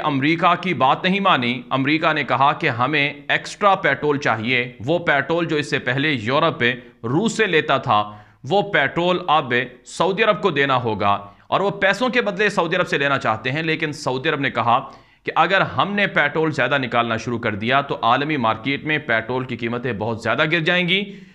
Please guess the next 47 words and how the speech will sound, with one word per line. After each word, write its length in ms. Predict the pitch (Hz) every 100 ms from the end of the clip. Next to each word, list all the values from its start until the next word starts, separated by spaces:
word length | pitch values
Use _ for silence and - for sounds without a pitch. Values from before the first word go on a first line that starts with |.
| -
और 100 | 131
इससे 200 | 170 170
हमें 220 | 156 147 151
मौशी 340 | 131 147 180
तौर 180 | 139 135
पर 140 | 131 113
नुकसान 360 | 117 131 147
होगा, 320 | 156 165 175 196 - - -
लिहाजा 440 | 127 143 156 170 180 131
हम 200 | 101 165 202
ये 140 | 190
फ़ैसला 360 | - 139 143 131
नहीं 200 | 117 143
करते 280 | - - 180
हैं। 480 | 165 170 - - -
और 140 | 247 -
ओपेक 380 | 151 160 180 -
प्लस 220 | 156 165 151
ममालिक 440 | 123 127 143 143
का 180 | 127 127 131
एक 160 | 131
इजलास 420 | 131 123 165 202 175
हुआ, 200 | 113 95
उसके 380 | 95 175 180 202
अंदर 220 | 190 185
ये 100 | 156 -
तय 200 | 202 196
हुआ 260 | 143 120 110 117 - - -
कि 100 | 170 170
कोई 340 | 170 214 208
भी 240 | 135 170 208
मुल्क 340 | 165 160 156 117 123 - _ _ 110
ज़्यादा 440 | 113 165 190 202 190
पेट्रोल 580 | 151 135 156 165 165 165
नहीं 280 | 110 131 165
निकालेगा, 760 | 160 131 117 110 104 104 107 -
वही 260 | 123 151 190
पेट्रोल 400 | 185 165 175 165
निकाल 320 | 147 139 143
कर 160 | 139 117
बेचेगा 540 | 113 113 117 107 110
जो 100 | 123
इससे 180 | 143 147
पहले 320 | 135 117 135 165
तय 280 | 165 185 131
हुआ 180 | 110 98
है। 200 | 95